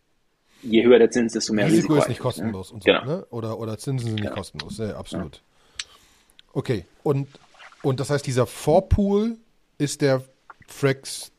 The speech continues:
Speaker 2: Three Curve, Three Pool quasi?
Speaker 1: Nee, Vorpool ist im Prinzip die Idee von,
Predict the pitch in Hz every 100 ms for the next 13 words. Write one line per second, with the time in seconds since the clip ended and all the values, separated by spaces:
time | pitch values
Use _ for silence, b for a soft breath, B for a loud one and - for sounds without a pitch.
0 | - 131 127 - 104 98 - _ - 127
1 | 107 98 90 80 _ - 90 80 78 -
2 | _ _ 170 185 185 196 202 185 175 160
3 | 143 175 147 131 127 160 202 160 151 143
4 | 135